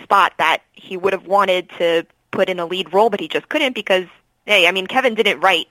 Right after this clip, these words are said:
thousands of characters <laughs> at once. Um, but yeah, it's, uh, it's very exciting, but there is, there is certainly pressure.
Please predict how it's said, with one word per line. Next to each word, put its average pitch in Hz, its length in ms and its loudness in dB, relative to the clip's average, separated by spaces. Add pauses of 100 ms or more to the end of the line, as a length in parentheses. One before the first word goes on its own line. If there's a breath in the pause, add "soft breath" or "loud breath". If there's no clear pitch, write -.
(140)
thousands 170 380 0
of 135 120 -18
characters - 500 -2
<laughs> - 80 -2
at - 460 -2
once. - 260 -2 (840 loud breath)
Um, 262 460 2
but 262 260 0
yeah, 302 260 0
it's, 285 160 -6
uh, 285 180 -4
it's - 120 -12
very 311 280 -2
exciting, 277 380 -6
but 269 140 -2
there 262 140 4
is, 254 160 2 (460)
there 254 120 2
is 226 120 -2
certainly 185 280 -4
pressure. 160 600 -4